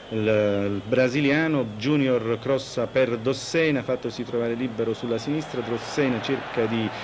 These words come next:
servire indietro, Francini sganciatosi, intervento in, eh, recupero bellissimo da parte di Giordano,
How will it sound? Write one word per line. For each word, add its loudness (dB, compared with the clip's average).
servire 2
indietro, 2
Francini -2
sganciatosi, -2
intervento 0
in, 0
eh, -2
recupero 2
bellissimo -2
da -2
parte -4
di -2
Giordano, 0